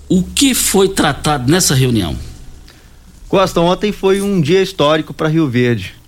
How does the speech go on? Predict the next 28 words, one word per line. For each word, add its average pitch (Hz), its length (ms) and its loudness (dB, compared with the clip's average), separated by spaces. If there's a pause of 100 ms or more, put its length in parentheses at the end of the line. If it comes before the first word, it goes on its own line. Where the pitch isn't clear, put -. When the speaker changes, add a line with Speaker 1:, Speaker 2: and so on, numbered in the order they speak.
(160)
Speaker 2:
Acho 117 260 -4
que 147 200 2
uma, 139 340 2 (680)
uma 123 100 0
correção 165 680 0
de, 131 220 -2
de 110 160 -2
erro 131 260 2
histórico 139 640 -2
aí, 131 260 -2 (760)
que 120 220 0
são 135 240 0
em 135 80 2
Speaker 1:
Só 135 80 2
Speaker 2:
momentos 156 260 2
Speaker 1:
registrando 143 380 0
também 131 420 2
deputados 107 600 -4
lá 101 120 0
presentes? 107 720 -2
Speaker 2:
Sim, 190 380 0
sim, 170 320 0
o 120 80 0
deputado 131 600 0
Chico 147 280 -4
K 139 140 0
G 127 120 0
L 127 360 0